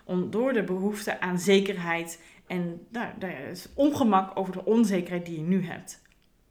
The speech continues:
Het is menselijk dat wij die smoesjes in ons hoofd planten. Omdat we het gewoon spannend vinden. Kom op, ook al zijn we volwassen, we vinden nog steeds dingen spannend. En gaan we allemaal die volwassene redenen bedenken waarom het inderdaad allemaal niet hoeft. Het zijn gewoon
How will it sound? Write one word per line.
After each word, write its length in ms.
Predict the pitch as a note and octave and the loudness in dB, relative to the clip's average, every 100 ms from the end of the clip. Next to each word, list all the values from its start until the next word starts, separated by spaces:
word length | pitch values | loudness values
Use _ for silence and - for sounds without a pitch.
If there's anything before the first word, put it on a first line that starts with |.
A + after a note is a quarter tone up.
| _ _ _ _ _ _ _ _ _ _ _ _ | _ _ _ _ _ _ _ _ _ _ _ _
Het 180 | - F#3 - | -16 -16 -6
is 300 | B3+ B3+ - _ | -4 -4 -10 _
menselijk 760 | F#3+ A#3+ C#4+ D4+ C#4+ A#3 A3 | 2 4 4 2 -2 -2 -2
dat 160 | - F#3+ | -6 -6
wij 380 | F#3+ D#3+ E3 F3+ | -2 -2 -2 -6
die 80 | F#3 | -8
smoesjes 480 | - A3 G#3 G3+ G3 | -2 0 0 -2 -6
in 100 | F3 | -6
ons 160 | F3 | -6
hoofd 420 | E3+ F3 F3+ - - | 0 2 2 -4 -6
planten. 540 | G3 F3+ E3 D3+ C3+ - - - - | 4 4 4 -4 -8 -10 -14 -16 -12
Omdat 160 | C4+ D#4+ | -6 -2
we 80 | G4 | -2
het 80 | - | 4
gewoon 160 | G4+ | 4
spannend 420 | G4+ - G#4 G#4+ | 6 8 8 6
vinden. 280 | - F#3+ E3+ | 0 -2 -2
Kom 140 | A3+ D#4+ | -2 -2
op, 160 | - | 0
ook 160 | - C#4 | 0 0
al 60 | |
zijn 200 | C#4+ C#4+ | 0 0
we 60 | D4 | 0
volwassen, 440 | A#3 B3 - E3 | 2 0 2 -2
we 80 | A3 | -2
vinden 200 | A#3 A#3+ | -2 0
nog 80 | A#3 | 0
steeds 240 | A3+ C#4 A3 | 0 0 0
dingen 200 | F3+ E3+ | -2 -2
spannend. 480 | - B3 G#3 A3 - - - - | 2 4 4 0 -2 -18 -18 -6
En 100 | F3+ | -4
gaan 140 | F3 G3 | 4 6
we 60 | |
allemaal 160 | G#3 G#3+ | 6 6
die 100 | G#3 | 4
volwassene 540 | F#3+ E3 A#3 - G3 | 2 4 4 4 2
redenen 460 | E3 F#3 B3+ A#3 F#3+ | 4 6 8 6 4
bedenken 460 | F3+ F#3 F#3+ F#3 E3+ - - | 2 2 2 0 -4 -12 4
waarom 260 | F3 G3 G#3 | 8 8 6
het 80 | F#3+ | 2
inderdaad 240 | F3+ E3+ | 0 0
allemaal 180 | F3 E3+ | -2 -4
niet 120 | D#3 | -6
hoeft. 360 | D#3+ D3 - - | -6 -8 -10 -10
Het 120 | F#3 | -6
zijn 220 | - G3 | 0 2
gewoon 500 | G3 F#3+ G3 B3 B3+ | 2 2 4 6 2